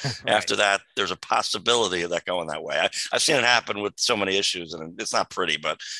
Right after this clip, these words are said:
Speaker 2: that's what these workers talked about. They didn't know anything about politics, and now they know exactly who Steve Sweeney is. <laughs>
Speaker 1: Yep, interesting. All right, uh, our third story this week has nothing to do with G two E,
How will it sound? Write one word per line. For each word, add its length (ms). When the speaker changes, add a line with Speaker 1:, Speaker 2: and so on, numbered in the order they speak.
Speaker 2:
that's 200
what 100
these 180
workers 300
talked 240
about. 200
They 60
didn't 140
know 80
anything 120
about 200
politics, 480
and 100
now 160
they 120
know 160
exactly 400
who 80
Steve 240
Sweeney 380
is. 240
<laughs> 100
Speaker 1:
Yep, 280
interesting. 600
All 100
right, 180
uh, 280
our 260
third 340
story 340
this 200
week 260
has 180
nothing 320
to 100
do 180
with 160
G 200
two 240
E, 260